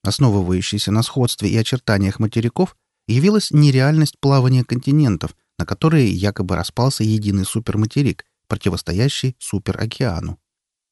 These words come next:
Точные расчеты показали, что континенты не могут плавать,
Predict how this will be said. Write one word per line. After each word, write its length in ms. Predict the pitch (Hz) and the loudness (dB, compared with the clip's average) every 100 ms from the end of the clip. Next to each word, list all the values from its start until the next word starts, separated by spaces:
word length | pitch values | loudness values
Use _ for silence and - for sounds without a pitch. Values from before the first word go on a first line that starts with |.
| _ _ _ _ _ _ - | _ _ _ _ _ _ 0
Точные 360 | 143 139 151 135 | 2 2 2 2
расчеты 460 | 135 - 185 127 | 2 0 -2 -2
показали, 600 | - 123 151 143 123 - | -2 0 2 2 2 0
что 260 | - - 90 | -8 -6 -4
континенты 580 | - 113 131 160 180 160 | 0 0 4 4 4 4
не 140 | 156 | 4
могут 380 | 160 170 147 - | 6 4 2 0
плавать, 500 | 147 151 95 73 | 2 2 2 -2